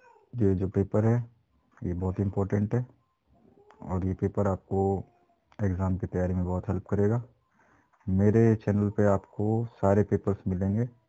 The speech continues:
जितने भी boards हैं उनके। थोड़ा time लग रहा है upload करने में, लेकिन सभी boards के पेपर मिलेंगे।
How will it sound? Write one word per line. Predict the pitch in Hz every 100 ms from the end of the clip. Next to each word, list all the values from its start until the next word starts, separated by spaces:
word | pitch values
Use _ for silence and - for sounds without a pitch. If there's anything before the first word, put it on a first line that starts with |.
| _ _ _ _ _
जितने | 95 98 95
भी | 95
boards | 90 92 92
हैं | 104
उनके। | 95 90 117 127 _ _ -
थोड़ा | 90 90
time | 92 135
लग | 135
रहा | 95 92
है |
upload | 92 98 90
करने | 95 95 98
में, | 131
लेकिन | 110 101 95
सभी | 95 87 95
boards | 92 90 87
के | -
पेपर | 90 87 87
मिलेंगे। | 87 95 110